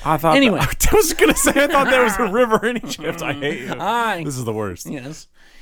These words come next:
Speaker 2: Anyway, uh, Marvel's new timeline.
Speaker 1: Yeah.
Speaker 2: So we've got,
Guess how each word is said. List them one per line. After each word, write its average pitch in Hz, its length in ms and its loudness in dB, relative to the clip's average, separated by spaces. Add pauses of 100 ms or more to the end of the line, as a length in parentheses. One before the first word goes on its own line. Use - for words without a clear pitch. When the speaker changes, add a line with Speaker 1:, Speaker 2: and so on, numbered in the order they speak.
(220)
Speaker 2:
Anyway, 160 720 -4
uh, 175 460 -2
Marvel's 170 420 -2
new 180 140 -4
timeline. 151 480 -8 (240)
Speaker 1:
Yeah. 113 100 -2
Speaker 2:
So 151 180 -2
we've 151 200 -2
got, 139 240 -2